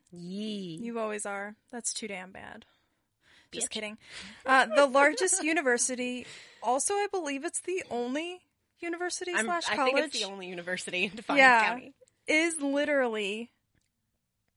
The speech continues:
Speaker 2: Defiance College.
Speaker 1: Why do you
Speaker 2: Ding, ding,
Speaker 1: like
Speaker 2: ding.
Speaker 1: that name so much?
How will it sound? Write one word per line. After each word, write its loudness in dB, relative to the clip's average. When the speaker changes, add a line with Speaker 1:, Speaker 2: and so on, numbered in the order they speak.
Speaker 2:
Defiance -6
College. -12
Speaker 1:
Why 2
do -8
you 0
Speaker 2:
Ding, 10
ding, 4
Speaker 1:
like 2
Speaker 2:
ding. 0
Speaker 1:
that 6
name 2
so -4
much? 0